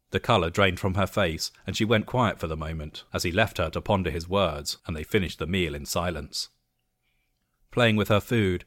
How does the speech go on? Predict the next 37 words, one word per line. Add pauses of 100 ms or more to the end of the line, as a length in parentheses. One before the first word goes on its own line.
she
still
hadn't
spoken
since
he
began
clearing
away
the
dishes
from
the
table. (680)
"Tom," (360)
her
voice
had
a
slight
tremor, (420)
"maybe
we
should
talk
then." (840)
Dropping
the
plates
in
the
sink,
he
returned
to
the
table.